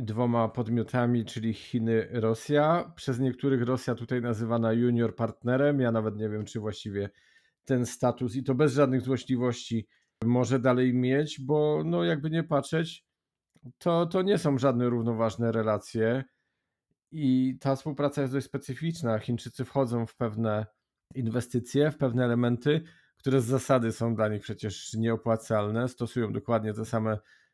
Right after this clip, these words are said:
metody, co, co Rosja wobec innych. To, co wspominałeś o pożyczkach, a nawet miały miejsce i darowizny,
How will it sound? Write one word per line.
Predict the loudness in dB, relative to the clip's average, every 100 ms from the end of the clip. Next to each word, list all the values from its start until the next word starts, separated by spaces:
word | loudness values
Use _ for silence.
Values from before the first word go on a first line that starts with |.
| _
metody, | -2 0 0 0 -2 -2
co, | -4 0 2 2 -2
co | -4 0
Rosja | 0 0 -2
wobec | -2 -2 -4 -2
innych. | 0 0 2 0 0 -2
To, | -4
co | -2 -6
wspominałeś | -2 0 4 4 2 0
o | -4
pożyczkach, | -2 -2 -2 -2 -2 -2 _ _ _ -4
a | 4
nawet | 4 6 4
miały | 2 2
miejsce | 0 -2 -4
i | 0
darowizny, | 0 0 0 -2 2 2 2